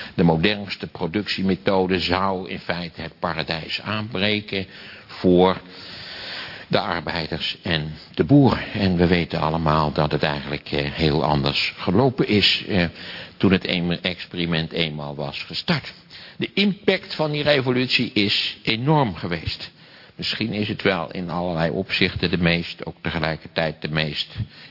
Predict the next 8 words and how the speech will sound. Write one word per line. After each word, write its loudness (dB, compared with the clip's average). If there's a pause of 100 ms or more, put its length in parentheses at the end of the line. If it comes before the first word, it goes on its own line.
invloedrijke 4
politieke -6
gebeurtenis -2
van 0
de -2
vorige 2
eeuw 0
geweest. -6